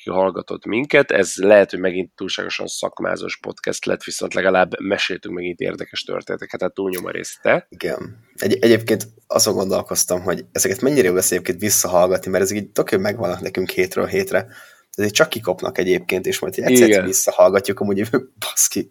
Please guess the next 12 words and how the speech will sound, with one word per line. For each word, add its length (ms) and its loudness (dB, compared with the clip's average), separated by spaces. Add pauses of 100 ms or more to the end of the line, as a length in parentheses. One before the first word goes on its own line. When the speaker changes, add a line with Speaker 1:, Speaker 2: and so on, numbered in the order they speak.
(120)
Speaker 2:
mekkorát 520 2
mentünk, 420 -2
mit 140 -4
tudom 240 0
én, 120 -2
két 300 -2
éve. 280 -8 (760)
Speaker 1:
Igen. 400 0 (100)
Speaker 2:
És 200 -6
mekkora 320 -4
sztori 300 -2
volt. 340 -4